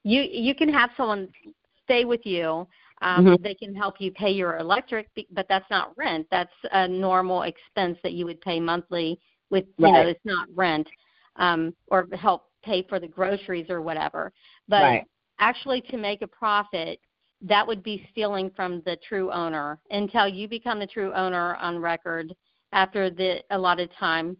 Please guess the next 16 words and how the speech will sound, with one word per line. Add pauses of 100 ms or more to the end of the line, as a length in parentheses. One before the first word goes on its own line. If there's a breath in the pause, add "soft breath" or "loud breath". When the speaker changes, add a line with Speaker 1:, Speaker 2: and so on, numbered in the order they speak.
(140)
Speaker 1:
Florida
seven
years, (600)
you
cannot
rent
the
place
out.
Otherwise,
that's
stealing
from
the
true
owner.